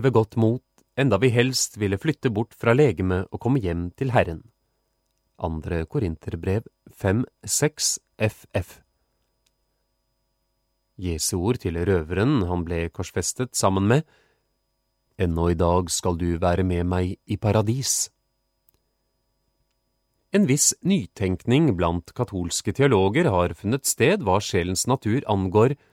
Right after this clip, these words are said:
når den forlater legemet. Med ordet sjel mener Bibelen mer enn noe rent åndelig. Her har teologien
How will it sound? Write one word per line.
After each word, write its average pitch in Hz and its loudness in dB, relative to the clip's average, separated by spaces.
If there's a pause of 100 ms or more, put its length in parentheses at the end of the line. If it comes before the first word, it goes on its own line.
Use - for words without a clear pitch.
(160)
når 190 -2
den 90 -2
forlater 92 -2
legemet. 87 -4 (1120)
Med 90 -6
ordet 87 -6
sjel 120 0
mener 92 -2
Bibelen 90 -2
mer 101 0
enn 101 0
noe 90 0
rent 92 -2
åndelig. 120 2 (640)
Her 170 0
har 113 0
teologien 123 -2